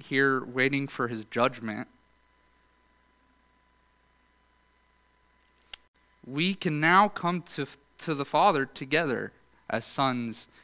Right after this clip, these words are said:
and daughters, free from that judgment.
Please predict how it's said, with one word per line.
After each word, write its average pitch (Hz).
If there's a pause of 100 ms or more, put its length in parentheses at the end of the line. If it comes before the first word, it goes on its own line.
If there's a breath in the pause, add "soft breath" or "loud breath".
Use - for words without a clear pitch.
and 120
daughters, 113 (460 soft breath)
free 190
from 131
that 104
judgment. 104